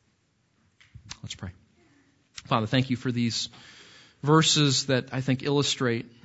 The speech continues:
um, some really important things to us about what it means to be in relationships with people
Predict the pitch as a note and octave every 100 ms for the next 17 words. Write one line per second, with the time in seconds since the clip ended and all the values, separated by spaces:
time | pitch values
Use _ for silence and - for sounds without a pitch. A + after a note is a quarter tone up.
0 | - _ _ _ _ - D3+ A#2+ A2 G#2+
1 | D3+ F#3+ D3+ B2+ C#3 C3 A#2 - C#3 A#2+
2 | - B2+ B2 - - A2+ G#2+ - A2+ A2+
3 | A#2 B2 B2 B2+ B2 B2 B2+ - - -
4 | - _ _ - C3+ C#3 B2+ A#2+ C3 C#3
5 | - C3 - A#2 - B2 - C#3+ C3 B2
6 | A2+